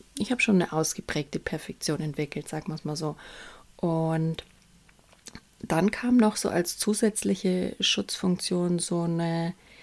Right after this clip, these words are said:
das ist auch eine Harmoniesucht oder Überanpassung als Schutzstrategie dazu des inneren Kindes, dass man halt sagt, okay, ich versuch, ähm, immer mich so angepasst zu verhalten, mich immer an den Meinungen der anderen zu orientieren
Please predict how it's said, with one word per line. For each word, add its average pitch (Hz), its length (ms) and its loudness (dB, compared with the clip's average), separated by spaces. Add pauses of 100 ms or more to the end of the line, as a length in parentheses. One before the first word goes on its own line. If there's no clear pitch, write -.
(260)
das 175 160 -4
ist 151 260 -4
auch 165 300 -2
eine 175 560 0
Harmoniesucht 170 1120 2
oder 180 200 0
Überanpassung 233 920 2
als 226 300 0
Schutzstrategie 226 800 0
dazu 226 340 -2
des 233 160 -2
inneren 214 360 4
Kindes, 226 440 0 (420)
dass - 160 -2
man 170 180 4
halt 165 140 0
sagt, - 280 -2
okay, 185 400 0
ich 202 180 -2
versuch, 202 600 0 (220)
ähm, 180 340 2 (420)
immer 208 260 8
mich 190 320 6
so 196 320 2
angepasst 190 800 0
zu - 100 -4
verhalten, 185 760 2
mich 190 200 2
immer 196 240 4
an 190 100 2
den 170 160 0
Meinungen 175 580 6
der 165 140 0
anderen 185 440 4
zu - 180 -4
orientieren 185 840 -2